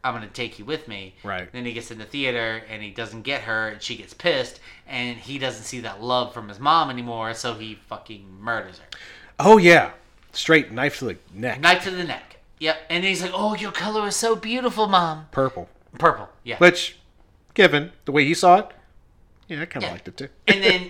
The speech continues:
Speaker 1: and then
Speaker 2: <laughs> But it
Speaker 1: in
Speaker 2: was
Speaker 1: the fight,
Speaker 2: fear.
Speaker 1: they changed the arena to
Speaker 2: London.
Speaker 1: London. And Jack the Ripper is going up against Hercules, and again,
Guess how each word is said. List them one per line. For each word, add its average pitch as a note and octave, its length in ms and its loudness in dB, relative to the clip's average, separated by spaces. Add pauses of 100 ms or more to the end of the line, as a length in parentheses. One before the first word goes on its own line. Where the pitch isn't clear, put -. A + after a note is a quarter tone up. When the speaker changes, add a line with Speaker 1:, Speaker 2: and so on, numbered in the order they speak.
(120)
Speaker 1:
and G3 180 2
then F#3+ 180 0
Speaker 2:
<laughs> - 20 -10
But F3 60 8
it E3+ 40 10
Speaker 1:
in D3+ 40 8
Speaker 2:
was C3 160 4
Speaker 1:
the - 60 2
fight, F3+ 260 2
Speaker 2:
fear. F#2+ 420 -4 (120)
Speaker 1:
they E3+ 260 0
changed F3+ 460 -2
the C#3 420 -6 (100)
arena B2+ 680 -8 (360)
to B2 560 -6
Speaker 2:
London. A#2 460 -6
Speaker 1:
London. D3 360 0 (1120)
And D3 360 4
Jack D#3+ 240 4
the F3 60 -8
Ripper D3+ 240 -6
is C#3 80 -8
going D3+ 220 -4
up D#3+ 60 -10
against E3+ 260 -10
Hercules, B2 580 -6
and C#3 140 -6
again, C#3 340 -4